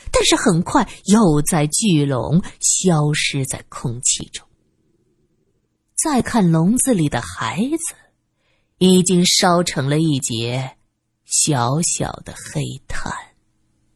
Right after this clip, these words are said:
苏三指着亮光消失的方向问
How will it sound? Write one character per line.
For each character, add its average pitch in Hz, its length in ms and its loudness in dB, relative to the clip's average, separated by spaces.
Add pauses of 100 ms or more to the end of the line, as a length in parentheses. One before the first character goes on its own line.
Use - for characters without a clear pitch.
(2000)
苏 180 280 4
三 175 300 2
指 151 180 0
着 151 120 0
亮 156 260 2
光 160 220 2
消 160 260 2
失 156 180 0
的 - 120 -4
方 175 280 -2
向 185 320 -2
问 131 120 -16